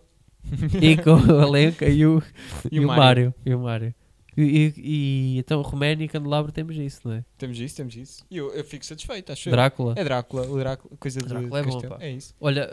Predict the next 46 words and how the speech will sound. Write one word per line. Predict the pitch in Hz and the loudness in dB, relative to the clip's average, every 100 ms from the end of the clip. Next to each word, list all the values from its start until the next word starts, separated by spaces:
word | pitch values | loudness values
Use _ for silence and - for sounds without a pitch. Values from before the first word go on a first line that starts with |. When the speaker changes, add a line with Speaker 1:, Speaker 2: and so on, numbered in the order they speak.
| 151 | -4
Speaker 2:
agora | 139 147 | 0 0
Drácula | 139 147 147 151 | 0 -4 -6 -6
lembrei-me | 147 139 143 139 | -6 -6 -8 -8
de | 143 | -10
um, | 143 139 135 143 _ _ _ _ _ _ | -10 -10 -14 -18 _ _ _ _ _ _
pá, | 110 | -14
mas | 113 117 | -12 -8
ninguém | 123 113 | -8 -8
quer | 117 | -12
saber | - 113 110 | -10 -8 -8
disto. | 110 - _ | -10 -16 _
Da | 202 127 | -2 0
Lua | 135 | 0
Vermelha. | 120 120 107 117 123 _ _ _ _ _ _ | -2 -4 -6 -8 -12 _ _ _ _ _ _
Speaker 1:
Também | 131 131 | -10 -8
eu | 131 | -8
me | |
lembrei | 131 131 | -10 -10
da | 127 | -10
Lua | 131 127 | -12 -10
Vermelha. | 143 123 117 | -10 -10 0
Speaker 2:
Porque | 127 - _ - _ _ _ _ _ _ _ | 0 0 _ -20 _ _ _ _ _ _ _
eh, | 147 - 139 127 123 | -12 -4 0 2 2
eh, | |
não | 120 | -2
sei | 117 131 | -4 -6
se | 120 - | -6 -12
tiveste | - 127 - | -12 -10 -6
a, | 131 | -8
a | - - | -8 -12
televisão. | - 123 123 123 120 117 _ _ _ _ | -8 -4 -4 -4 -6 -10 _ _ _ _
Hoje | - 139 | -10 -10
estamos | - 139 | -8 -8
a | 135 | -6
gravar | 131 127 127 | -6 -6 -8
isto | 120 120 | -8 -10
a | |
um | |
sábado. | 117 - 120 127 143 - _ _ _ _ | -12 -10 -10 -10 -14 -18 _ _ _ _
Speaker 1:
Não. | 123 120 | -16 -14
Olha, | - 226 | -10 -10
pus-me | 226 175 180 | -10 -14 -16
para | 170 170 | -16 -20
aqui. | 165 139 _ | -20 -20 _
Ah, | 165 | -18
sim. | 160 135 | -16 -16